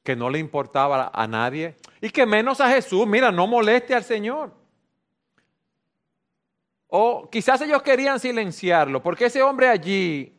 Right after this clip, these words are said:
pidiendo mostraba la falta de misericordia de ellos, que no habían ido a socorrerle, según enseñaba la ley.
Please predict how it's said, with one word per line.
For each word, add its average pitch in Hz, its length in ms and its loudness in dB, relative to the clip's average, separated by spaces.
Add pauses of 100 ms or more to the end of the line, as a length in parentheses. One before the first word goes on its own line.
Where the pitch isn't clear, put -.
pidiendo 165 760 0
mostraba 156 560 0
la 139 120 0
falta 165 360 0
de 165 120 -2
misericordia 131 760 -6
de 120 200 0
ellos, 156 220 -6
que 117 140 -6
no 120 140 -2
habían 135 240 -4
ido 135 160 -4
a 135 40 -4
socorrerle, 123 760 -4 (180)
según 120 400 -8
enseñaba 127 640 -4
la 123 140 -4
ley. 170 340 -8